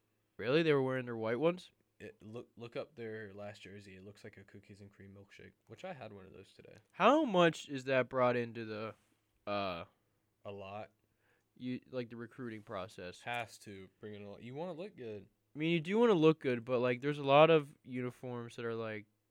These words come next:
Speaker 1: cool, but it's like, all right, that's enough of that.
Speaker 2: I like 'em.
Speaker 1: Oh, those are cool. How it's kinda like a white camo. They wear the black helmets. That's
Speaker 2: Yeah,
Speaker 1: pretty sick.
Speaker 2: it's called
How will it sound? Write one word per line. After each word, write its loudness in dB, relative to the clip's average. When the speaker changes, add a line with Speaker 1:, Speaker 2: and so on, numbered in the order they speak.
Speaker 1:
cool, -6
but -8
it's -14
like, -8
all -8
right, -6
that's -16
enough -12
of -20
that. -12
Speaker 2:
I -4
like -6
'em. -12
Speaker 1:
Oh, 10
those 8
are 10
cool. 2
How 2
it's -4
kinda -2
like 0
a 0
white 0
camo. 0
They -10
wear -2
the -4
black 0
helmets. -4
That's -6
Speaker 2:
Yeah, -10
Speaker 1:
pretty -12
sick. -14
Speaker 2:
it's -8
called -6